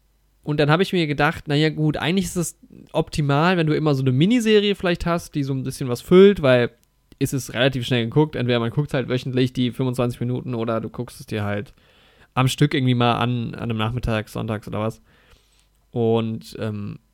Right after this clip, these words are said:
dann ist es gar nicht so viel Masse. Aber es soll ja jetzt anscheinend vielleicht irgendwie für WandaVision eine zweite, äh, Staffel kommen, wo ich mir dann schon wieder so denke, hm,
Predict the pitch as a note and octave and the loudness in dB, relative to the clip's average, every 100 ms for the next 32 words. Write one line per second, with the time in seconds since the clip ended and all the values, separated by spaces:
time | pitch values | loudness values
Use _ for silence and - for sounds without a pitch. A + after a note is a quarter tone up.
0 | _ _ _ _ - - A#2+ D3+ F3 G3 | _ _ _ _ -20 -8 -6 -2 -2 -2
1 | - C#3+ C#3 D3+ C#3+ C3 C3 - G#2 A#2+ | 0 0 2 2 0 0 -2 -2 -2 2
2 | B2+ - C#3 E3+ F3 F3+ - C3+ B2+ - | 2 4 6 6 4 2 0 -4 -4 0
3 | B2+ E3 F#3+ G3 - C#3 C#3+ D3+ D3+ D3+ | 2 4 2 0 0 2 2 2 0 0
4 | C#3 B2+ C#3 C#3 C#3+ D3 C#3+ C3+ - C3 | 0 -2 0 0 0 0 -2 -4 -2 -4
5 | C#3+ C#3+ C#3+ C#3+ C#3 C#3 C#3 D3 D#3 D#3+ | -2 -2 -2 -4 -4 -2 -4 -6 -4 -4
6 | D#3 E3 - _ _ _ _ _ _ - | -4 -6 -12 _ _ _ _ _ _ -20
7 | _ C3+ C3 D3 C#3+ D3 D3 C#3 C#3+ C#3 | _ 0 4 4 2 2 2 2 0 0
8 | C3+ B2+ D3 D3 B2 | -2 0 2 2 0